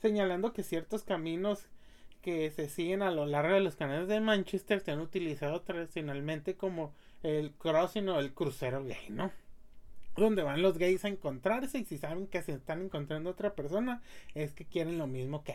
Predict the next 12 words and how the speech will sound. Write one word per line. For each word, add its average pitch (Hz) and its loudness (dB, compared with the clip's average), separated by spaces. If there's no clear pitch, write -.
ellos, 101 -2
¿no? 196 0
O - -20
sea, 127 -8
o 123 -10
sea, 117 -10
que 143 -4
ser 135 -4
sodomizados, 143 -2
entre, - -6
digo, 160 -2
este, 131 0